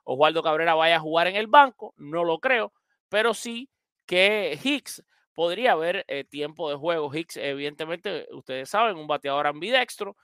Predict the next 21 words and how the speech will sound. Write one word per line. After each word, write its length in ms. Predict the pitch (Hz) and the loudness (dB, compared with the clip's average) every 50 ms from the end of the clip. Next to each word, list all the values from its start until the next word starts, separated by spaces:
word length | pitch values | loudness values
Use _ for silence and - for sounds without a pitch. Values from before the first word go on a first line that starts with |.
| _ _ _ _ _ | _ _ _ _ _
que 80 | - 147 | -2 0
ha 80 | 151 147 | 0 0
quedado 360 | 165 165 165 165 165 165 165 | 0 2 2 2 2 2 0
en 120 | 165 170 | 0 -2
deuda 320 | 202 214 208 196 175 160 143 | -4 -2 0 0 -2 -2 -2
con 120 | 151 147 | -4 -4
los 140 | 143 143 - | -6 -6 -2
Yankees 460 | - 175 175 160 - 143 139 131 - | 0 0 0 0 -2 -8 -12 -10 -6
grandemente 800 | 147 165 170 185 196 196 208 208 214 214 208 180 - 185 160 - | 0 2 2 2 2 2 -2 -2 -2 -2 -4 -4 -6 -6 -6 -4
en 80 | 151 147 | -4 -4
las 160 | 139 - - | -4 -6 -8
últimas 400 | 170 165 - 185 175 151 139 _ | -10 -10 -10 -10 -10 -10 -4 _
temporadas, 800 | 185 185 185 - - 214 208 214 214 208 196 185 175 - - _ _ _ _ _ _ _ _ _ | 0 0 0 0 0 4 6 8 8 10 8 8 6 2 -4 _ _ _ _ _ _ _ _ _
eh, 920 | - 143 143 143 143 139 135 135 131 131 127 127 127 127 127 123 123 - - | -2 0 2 2 4 2 2 2 0 0 -2 -2 -4 -6 -6 -8 -10 -10 -10
y 500 | 165 175 170 170 170 170 160 156 156 170 | -8 -6 -4 -2 -2 -4 -4 -4 -4 -4
estoy 300 | 156 - - 196 196 - _ _ _ - | -4 -2 -2 -4 -4 -4 _ _ _ -4
plenamente 420 | 196 202 202 202 208 220 208 233 | 0 0 0 0 -2 -4 -6 -6
convencido, 760 | - 208 196 180 175 170 165 - - 214 220 233 254 302 294 _ _ _ _ _ _ _ _ | -6 -6 -6 -4 -4 -6 -4 -6 -6 -6 -4 -4 -4 -6 -6 _ _ _ _ _ _ _ _
eh, 400 | - 139 139 139 139 139 135 131 | -4 -2 0 0 0 0 -2 -4
de 540 | 127 131 127 127 123 120 _ 175 180 180 170 | -6 -12 -16 -20 -20 _ _ 0 0 0 0
que 440 | - 180 180 175 175 175 175 170 - | -4 -2 0 0 0 0 0 -2 -6